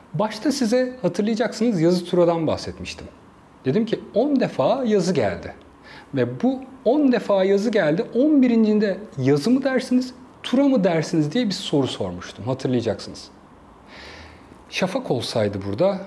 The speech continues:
muhtemelen yine yazı derdi. Bin dokuz yüzlerin başında bir kasinoda bir rulet oyunu oynanıyor. Ve rulet oynarlarken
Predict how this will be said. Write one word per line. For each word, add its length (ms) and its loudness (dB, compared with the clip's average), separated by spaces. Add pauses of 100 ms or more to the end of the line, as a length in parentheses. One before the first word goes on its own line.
(140)
muhtemelen 560 -2
yine 180 0
yazı 420 -2
derdi. 280 -8 (1300)
Bin 120 0
dokuz 300 -4
yüzlerin 340 -4
başında 640 -6 (180)
bir 100 -10
kasinoda 640 -8 (720)
bir 160 -2 (580)
rulet 320 2
oyunu 280 0
oynanıyor. 420 -6 (760)
Ve 280 2 (420)
rulet 260 0
oynarlarken 880 -2